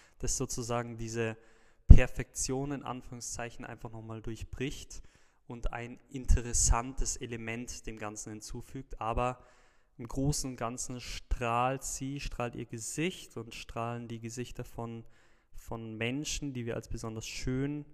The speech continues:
empfinden, einfach eine, im Großen und Ganzen einfach eine große Symmetrie aus. Und Symmetrie impliziert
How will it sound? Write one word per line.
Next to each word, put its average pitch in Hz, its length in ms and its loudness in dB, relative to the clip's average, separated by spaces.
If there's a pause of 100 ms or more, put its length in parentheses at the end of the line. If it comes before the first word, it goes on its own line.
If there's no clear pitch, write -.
(140)
empfinden, 123 840 -4
einfach 113 380 -8
eine, 113 220 -6 (600)
im 120 100 -12
Großen 123 300 -6
und 117 40 -8
Ganzen 117 280 -10
einfach 113 220 -12
eine 113 120 -12
große 117 320 -8
Symmetrie 113 640 -6
aus. 104 320 -12
Und - 280 -8 (300)
Symmetrie 131 760 -6
impliziert - 760 -8